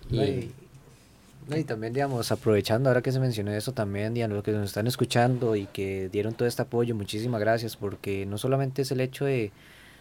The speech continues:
Speaker 1: ver las transmisiones y eso, sino que aparte de eso, desde, inclusive antes de que pasara todo lo que pasara en la CONET, se dio mucho apoyo por parte de, ya sea amigos,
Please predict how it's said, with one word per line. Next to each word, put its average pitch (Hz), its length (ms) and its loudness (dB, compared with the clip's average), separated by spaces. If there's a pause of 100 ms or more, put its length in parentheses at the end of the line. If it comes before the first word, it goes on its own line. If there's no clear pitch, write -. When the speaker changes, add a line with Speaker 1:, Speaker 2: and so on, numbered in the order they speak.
Speaker 1:
ver 107 120 0
las 120 120 0
transmisiones 113 520 0
y 120 80 2
eso, 127 160 4
sino 101 220 -2
que 123 160 -2
aparte - 420 -2
de 101 160 0
eso, 131 240 0
desde, 98 680 -2 (200)
inclusive 120 420 0
antes 131 340 2
de 151 100 0
que 101 460 0
pasara 107 280 0
todo 135 140 -2
lo 147 80 0
que 135 60 -4
pasara 135 280 2
en 101 60 -2
la 95 100 -2
CONET, 113 340 0
se - 120 -6
dio 95 160 0
mucho 123 240 -2
apoyo 113 400 0
por 98 160 -6
parte 98 300 -6
de, 110 180 -2
ya 101 100 -4
sea 107 140 -2
amigos, 107 580 -2